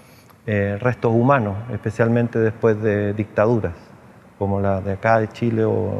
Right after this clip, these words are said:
o en España, por ejemplo. O, em, las catacumbas en Roma, ¿cierto? Em, entonces, en esa, en esa fosa va,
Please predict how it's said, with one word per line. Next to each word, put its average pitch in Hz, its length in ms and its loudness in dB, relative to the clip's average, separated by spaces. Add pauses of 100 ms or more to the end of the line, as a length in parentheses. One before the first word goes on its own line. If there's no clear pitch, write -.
(100)
o 104 80 0
en 104 60 0
España, 113 380 0
por 90 140 -6
ejemplo. - 280 -12 (1000)
O, 127 480 4 (100)
em, 104 540 0 (1000)
las 101 160 -4
catacumbas 104 680 0 (120)
en 104 120 -2
Roma, 95 320 0 (300)
¿cierto? 107 380 -6 (880)
Em, 104 600 2 (160)
entonces, 123 760 2
en 117 160 2
esa, 127 840 2 (400)
en 117 200 0
esa 117 280 0
fosa 143 680 0 (800)
va, 110 440 2